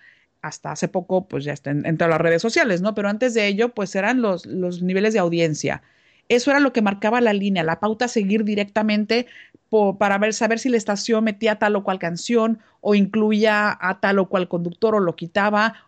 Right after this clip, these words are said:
o movía sus, sus horarios de transmisión de tal o cual programa. Sin embargo, el, el podcasting es distinto. Esto me parece que tiene mucho más que ver con un, con un feeling, con un sentimiento, con una comunicación totalmente directa y muy, muy, muy cercana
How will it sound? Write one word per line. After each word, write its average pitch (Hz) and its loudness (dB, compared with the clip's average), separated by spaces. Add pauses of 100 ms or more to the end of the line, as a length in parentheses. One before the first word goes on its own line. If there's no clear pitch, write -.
o 202 2
movía 190 0
sus, 175 -4
sus - -8
horarios 185 4
de 175 2
transmisión 165 0
de 180 2
tal 170 2
o 165 0
cual 156 0
programa. 214 0 (280)
Sin 233 0
embargo, 330 2 (520)
el, 254 2
el 240 2
podcasting 294 2
es 269 4
distinto. 247 0
Esto 240 0
me 262 2
parece 240 0
que 254 -6
tiene 247 4
mucho 240 4
más 220 0
que 254 2
ver 226 2
con 233 2
un, 220 0 (280)
con 202 4
un 240 6
feeling, 240 4
con 208 2
un 226 2
sentimiento, 214 2
con 196 0
una 226 2
comunicación 202 2
totalmente 233 2
directa 208 2
y 233 6
muy, 226 6
muy, 240 4
muy 226 2
cercana 214 0